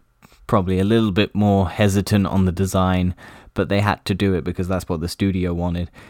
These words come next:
and that's how they get paid. Um, I'm sure if the studio was just like, "Ah, here's the, um, uh, character design,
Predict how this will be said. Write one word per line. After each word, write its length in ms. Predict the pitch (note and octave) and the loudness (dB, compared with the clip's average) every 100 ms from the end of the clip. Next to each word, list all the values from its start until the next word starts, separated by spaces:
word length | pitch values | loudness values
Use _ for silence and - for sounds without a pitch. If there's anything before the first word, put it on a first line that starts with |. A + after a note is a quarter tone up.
| - | -10
and 100 | F2 | -6
that's 160 | E2+ - | -6 -2
how 100 | F#2 | -2
they 120 | F2+ | -2
get 220 | D#2+ - | -6 -8
paid. 420 | - A#2 F2+ F#2 - - - - - - - | -2 0 2 -2 -6 -14 -12 -10 -14 -20 -10
Um, 580 | - F#2+ F#2 F#2 F2+ E2 - _ _ _ _ - | -2 0 2 2 0 -2 -8 _ _ _ _ -4
I'm 200 | G#2+ G#2 | 0 0
sure 420 | - A2 G#2 G2 - _ _ _ _ _ _ _ _ - | 2 2 2 0 -4 _ _ _ _ _ _ _ _ -2
if 480 | A2+ G#2 - - - | 0 0 -4 -18 -4
the 440 | G#2+ G2+ G2+ F#2+ - - - - - | 0 2 4 2 -2 -14 -20 -20 -20
studio 720 | - A2 G#2 G2+ G2 F#2+ - _ _ - _ _ _ _ - | -4 0 2 2 2 0 -2 _ _ -20 _ _ _ _ -2
was 220 | G2+ F#2 | 0 0
just 300 | G#2 G2 - | -2 -4 -2
like, 320 | G2 F#2+ - _ - | 0 -2 -6 _ -4
"Ah, 720 | C#3 D3 B2+ A#2 A2 G#2 G2 | 0 2 2 2 2 2 0
here's 400 | F#2+ A#2 A2 G2 | 0 2 2 0
the, 400 | - G2+ G2 F#2+ | -2 0 2 2
um, 460 | F#2 F2+ F2+ F2 D#2+ _ - - - - - - _ _ _ _ _ - - | 2 0 0 0 -4 _ -20 -20 -20 -20 -14 -14 _ _ _ _ _ -16 -2
uh, 320 | F#2+ F2+ F2+ - | 0 0 -2 -2
character 420 | G#2+ F#2+ - G2+ | 0 0 0 -2
design, 480 | F2+ F2+ F#2+ F2 | -2 0 2 2